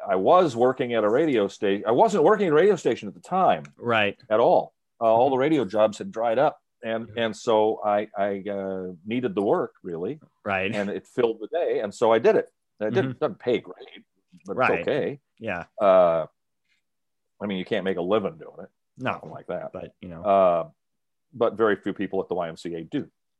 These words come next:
Speaker 2: Right.
Speaker 1: Um, a-, and so I took it on. In the middle of it, there was a, another all sports radio station that came on in L A, and I did work for them part-time, which
Speaker 2: Mm-hmm.
Speaker 1: made it a little diffi-, a little difficult.
Speaker 2: Yeah.
Speaker 1: Uh, but not that much.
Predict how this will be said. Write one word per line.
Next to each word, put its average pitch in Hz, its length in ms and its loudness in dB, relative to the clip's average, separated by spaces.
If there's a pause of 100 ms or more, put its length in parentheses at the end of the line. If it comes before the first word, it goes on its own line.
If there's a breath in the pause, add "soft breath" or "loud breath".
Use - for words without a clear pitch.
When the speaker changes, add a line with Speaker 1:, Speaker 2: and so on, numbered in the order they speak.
(140)
Speaker 2:
Right. 90 220 -8 (160)
Speaker 1:
Um, 90 440 0 (180)
a-, 104 220 -10
and 107 160 -4
so 104 360 0
I 101 80 -4
took 107 200 -4
it 107 80 -2
on. 107 200 2 (320)
In 113 320 -6
the 120 80 -2
middle 139 360 0
of 104 140 2
it, 107 180 -2
there 107 160 0
was 110 220 0
a, 92 180 0 (460)
another 113 280 4
all 104 140 4
sports 110 360 -4
radio 113 240 0
station 92 400 -8
that 90 160 -10
came 104 300 -8
on 101 220 -6
in 92 100 -8
L 90 200 -4
A, 92 140 -2
and 90 120 -4
I 90 100 -4
did 95 220 -4
work 92 220 -6
for 90 100 -10
them 92 300 -4
part-time, 85 580 -10 (240)
which 131 160 -4
Speaker 2:
Mm-hmm. 110 120 -4
Speaker 1:
made 240 140 2
it 220 80 2
a 185 60 2
little 117 300 -2
diffi-, 92 340 -6
a 127 60 -2
little 135 260 0
difficult. 80 540 -12 (320)
Speaker 2:
Yeah. 110 280 -2
Speaker 1:
Uh, 92 160 0
but 87 240 -2
not 101 220 0
that 80 180 -10
much. 78 160 -14